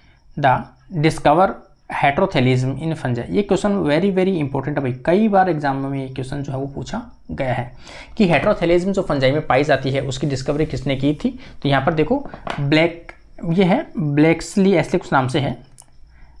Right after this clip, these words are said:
ब्लैकसैली है ना, ब्लैक्सली। तो इसका राइट आंसर आ जाएगा एएफ़ ब्लैकएस्ली, ब्लैकएस्ली। तो इसका ऑप्शन आ जाएगा बी ऑप्शन, इसका बेस्ट आंसर होगा। नेक्स्ट क्वेश्चन अगर अपन देखेंगे ट्वेंटी फ़ाइव,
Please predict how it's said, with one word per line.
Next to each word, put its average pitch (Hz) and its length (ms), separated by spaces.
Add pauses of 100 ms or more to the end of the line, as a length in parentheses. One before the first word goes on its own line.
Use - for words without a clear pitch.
ब्लैकसैली 147 520
है - 380
ना, 269 300
ब्लैक्सली। 139 540 (380)
तो 139 60
इसका 131 220
राइट 131 220
आंसर 143 320
आ 123 80
जाएगा 123 320 (420)
एएफ़ 160 760 (1200)
ब्लैकएस्ली, 143 840 (320)
ब्लैकएस्ली। 131 580 (300)
तो 147 60
इसका 151 260
ऑप्शन 151 220
आ 131 60
जाएगा 135 240 (640)
बी 185 200
ऑप्शन, 143 260
इसका 240 260 (100)
बेस्ट 139 280
आंसर 127 220
होगा। - 260 (840)
नेक्स्ट 202 220
क्वेश्चन 247 160
अगर 233 160
अपन 208 160
देखेंगे 131 460
ट्वेंटी 160 300
फ़ाइव, 131 360